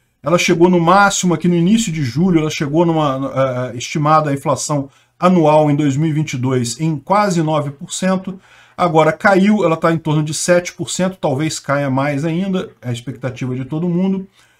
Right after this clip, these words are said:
O fato é que, eh, ela tá convergindo pra valores mais baixos esse ano. Lembra, aqui ainda tem que entrar o baque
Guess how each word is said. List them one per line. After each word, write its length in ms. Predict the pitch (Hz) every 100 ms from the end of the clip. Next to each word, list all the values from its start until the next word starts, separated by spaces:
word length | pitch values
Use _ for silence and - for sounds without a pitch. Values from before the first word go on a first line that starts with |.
| _ -
O 80 | 165
fato 460 | - 190 190 185
é 100 | 180
que, 360 | 180 - 190 180
eh, 540 | 160 160 156 151 143 139
ela 160 | 202
tá 140 | 202 180
convergindo 760 | - 190 190 143 123 127 180
pra 200 | 180 180
valores 400 | 175 151 156 165
mais 240 | 156 170 139
baixos 500 | 131 156 - 151 -
esse 380 | 190 214 - 202
ano. 340 | 160 127 104 - _ _ _ _ _ -
Lembra, 320 | 131 170 120
aqui 460 | - 120 - 220 226
ainda 160 | 147 147
tem 160 | 170
que 100 | 180
entrar 460 | 190 - 156 175 165
o 60 | 165
baque 400 | 139 139 160